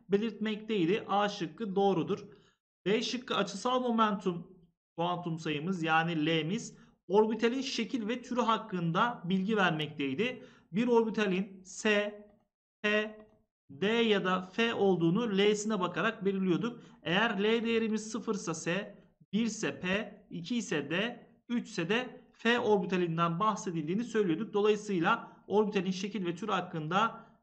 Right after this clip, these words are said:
açısal momentum kuantum sayısı bilgi vermekte. C şıkkı manyetik kuantum sayısı M L'miz orbitalin uzaydaki yönlenmesini belirtir. Bu ifademiz de doğrudur.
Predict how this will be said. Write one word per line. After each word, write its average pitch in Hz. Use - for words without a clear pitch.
açısal 202
momentum 196
kuantum 180
sayısı 170
bilgi 180
vermekte. 127
C 220
şıkkı 254
manyetik 220
kuantum 226
sayısı 190
M 208
L'miz 214
orbitalin 220
uzaydaki 214
yönlenmesini 226
belirtir. 190
Bu 226
ifademiz 220
de 147
doğrudur. 220